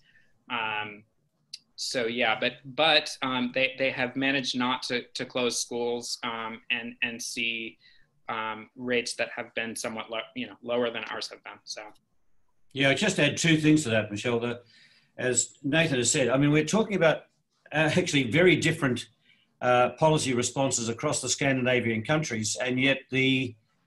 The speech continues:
Speaker 2: uh, the common element is that the social compact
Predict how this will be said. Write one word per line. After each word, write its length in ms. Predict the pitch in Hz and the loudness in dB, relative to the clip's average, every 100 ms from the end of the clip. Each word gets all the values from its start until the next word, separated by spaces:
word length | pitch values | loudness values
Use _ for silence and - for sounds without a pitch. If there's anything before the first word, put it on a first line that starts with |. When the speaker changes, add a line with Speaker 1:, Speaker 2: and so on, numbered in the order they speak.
| _ _ _ - | _ _ _ 0
Speaker 2:
uh, 340 | 127 127 127 - | 4 6 4 0
the 80 | 135 | -8
common 360 | 127 170 220 165 | 0 4 6 6
element 400 | 120 107 110 107 | 4 2 0 0
is 220 | 139 123 | -2 0
that 240 | 107 127 - | 2 0 -2
the 80 | 120 | -2
social 420 | - 165 156 123 | 4 4 2 -2
compact 720 | - 160 170 110 95 - - | 0 2 2 -2 -4 -8 -16